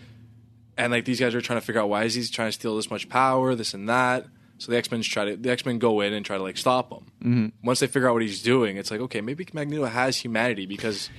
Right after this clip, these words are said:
Speaker 2: Yeah, he absolutely does. And Ish, you're, you're totally right. Like, this, this,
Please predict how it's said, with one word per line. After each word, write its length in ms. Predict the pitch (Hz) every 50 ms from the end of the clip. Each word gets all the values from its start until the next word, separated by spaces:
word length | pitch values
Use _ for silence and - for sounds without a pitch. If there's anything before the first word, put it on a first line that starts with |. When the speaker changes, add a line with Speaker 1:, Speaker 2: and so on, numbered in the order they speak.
| - -
Speaker 2:
Yeah, 100 | 160 147
he 100 | 123 117
absolutely 480 | 110 131 135 120 - - 127 120 113
does. 340 | 98 - 120 127 120 107 -
And 140 | 113 107 -
Ish, 240 | - 113 120 117 -
you're, 200 | 117 110 104 - -
you're 180 | - 107 104 98
totally 400 | - - - 135 131 120 113 107
right. 340 | 95 101 107 104 101 - -
Like, 200 | 98 95 92 -
this, 480 | - 107 101 - - - - - - - -
this, 400 | - 101 - 110 107 98 -